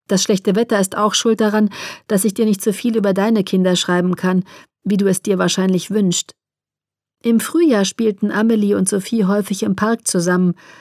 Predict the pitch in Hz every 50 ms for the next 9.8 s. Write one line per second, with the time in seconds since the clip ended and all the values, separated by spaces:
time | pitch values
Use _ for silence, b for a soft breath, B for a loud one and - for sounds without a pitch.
0 | B B B B - 185 185 185 185 - - 208 196 190 190 - 185 185 170 -
1 | - 190 175 175 170 175 165 - - - 202 214 214 - 151 156 - - 165 170
2 | - - - _ _ _ _ _ _ _ _ _ _ _ _ _ _ _ _ _
3 | _ _ - 202 190 185 - 202 196 190 190 190 - 185 185 - - - - 190
4 | 226 240 - - 208 190 190 - 196 196 185 - 196 202 190 - 208 202 - -
5 | 196 185 190 202 190 190 185 175 - - 196 202 208 208 196 185 180 - - 196
6 | 196 185 - 147 190 190 - 190 - - - 208 226 247 - - 185 - - 170
7 | 175 - - - 175 165 165 - _ _ _ _ _ _ _ _ _ _ _ _
8 | _ _ _ - 214 202 190 185 - - 262 262 254 - 170 - - - 180 170
9 | 175 - - 175 175 - - 196 196 190 - - 240 240 240